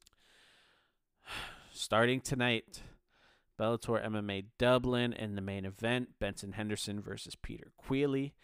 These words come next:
Yoel Romero versus Melvin Manhoef, Leah McCourt versus Diana Silver, Silva, sorry, uh, Mads Burnell versus Pedro Carvalho. That should be a fun fight.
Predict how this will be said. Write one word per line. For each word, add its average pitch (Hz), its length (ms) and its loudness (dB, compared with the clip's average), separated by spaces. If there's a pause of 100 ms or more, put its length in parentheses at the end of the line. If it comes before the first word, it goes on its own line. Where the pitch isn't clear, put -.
(420)
Yoel 127 360 6
Romero 120 480 4
versus 104 400 -6
Melvin 104 400 -2
Manhoef, 98 480 -6 (320)
Leah 117 320 0
McCourt 113 460 0 (120)
versus 101 320 -6
Diana 98 520 -8
Silver, 143 840 -2 (400)
Silva, 139 960 -2
sorry, 104 520 -8 (520)
uh, 107 220 -2
Mads 107 320 -4
Burnell 107 420 0
versus 107 320 -8
Pedro 92 380 -4
Carvalho. 120 680 0
That 117 180 -8
should - 160 -12
be 92 120 -6
a - 40 -10
fun 101 240 -10
fight. 104 380 -6